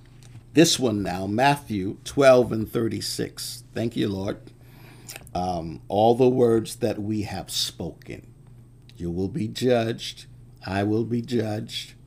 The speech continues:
by all the words that I have spoken. And this is Jesus speaking. He says, I say unto you that every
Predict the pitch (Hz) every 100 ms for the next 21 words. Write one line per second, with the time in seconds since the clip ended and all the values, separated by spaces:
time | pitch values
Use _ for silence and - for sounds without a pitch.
0 | - - - - - - - 92 98 113
1 | 120 123 113 113 107 101 101 - 101 95
2 | 104 90 95 87 - - 98 - 87 85
3 | 87 104 113 98 98 120 127 117 - -
4 | 143 143 110 143 - - - - - 117
5 | 127 107 - 110 104 - 131 127 123 120
6 | 131 117 101 101 104 95 - 107 123 135
7 | 135 131 131